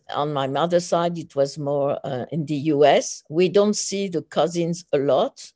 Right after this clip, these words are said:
but they were visiting. And my mom always liked to entertain, host them, uh, them and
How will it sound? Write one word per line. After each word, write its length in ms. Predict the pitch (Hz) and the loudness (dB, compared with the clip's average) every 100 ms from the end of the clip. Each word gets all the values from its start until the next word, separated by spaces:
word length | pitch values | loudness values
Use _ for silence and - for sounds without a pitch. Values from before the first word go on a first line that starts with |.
| _ - - - | _ -20 -8 4
but 160 | 165 | 4
they 140 | 165 180 | 6 6
were 260 | 170 170 | 8 8
visiting. 960 | 147 151 180 175 165 - 151 170 262 269 _ _ - _ _ | 6 2 0 2 -2 -2 -4 -2 -4 -6 _ _ -20 _ _
And 200 | 156 160 | -2 2
my 180 | 156 165 | 4 4
mom 440 | 165 165 185 208 - | 4 2 2 2 2
always 540 | 160 160 160 170 175 113 | 4 6 6 6 4 -2
liked 520 | 156 147 143 165 - | 2 4 2 0 -6
to 360 | - 160 139 - 143 | -2 0 0 -2 -2
entertain, 840 | 147 - 131 160 135 147 175 185 _ | -4 -4 -4 2 2 2 -2 -8 _
host 400 | - 156 170 - | -2 0 0 2
them, 440 | 151 139 156 175 - _ _ - _ _ _ _ _ 135 | 4 4 2 -6 -10 _ _ -20 _ _ _ _ _ 0
uh, 320 | 127 113 98 - _ _ _ _ _ _ _ | 2 2 0 -6 _ _ _ _ _ _ _
them 360 | 143 143 165 180 - | 2 4 4 0 -2
and 260 | 139 143 | -2 -2